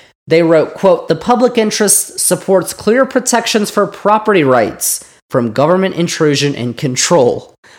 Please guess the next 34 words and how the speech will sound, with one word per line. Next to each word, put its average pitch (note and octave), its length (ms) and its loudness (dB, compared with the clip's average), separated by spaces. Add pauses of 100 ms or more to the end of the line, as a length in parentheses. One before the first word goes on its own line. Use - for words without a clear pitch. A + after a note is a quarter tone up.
(120)
unquote. B2+ 560 -2
Of A2+ 120 -8
course, D3 420 0 (420)
this G#3 200 2
all D#3+ 160 4
fails G#3+ 420 2
to B2 80 0
note A2+ 160 0
that - 140 -12
the A2+ 100 -2
Rio A#2 220 2
Grande A2 400 0
serves B2 420 0
as G#2+ 280 0
the B2+ 80 -4
border A#3 520 2 (340)
between C3 460 -2
the A2+ 100 -2
United A#2 380 0
States A2+ 320 -2
and A2+ 80 -6
Mexico. G#2+ 480 -4
It F#2+ 80 -12
does A#2+ 160 -6
not F3 240 0
serve E3 300 0
as D3 100 -2
the C#3 80 0
border B2+ 560 0 (420)
for B2+ 520 0
Texas - 640 0
and B2 100 -4
Mexico G#2+ 680 -6 (380)
because B2 880 0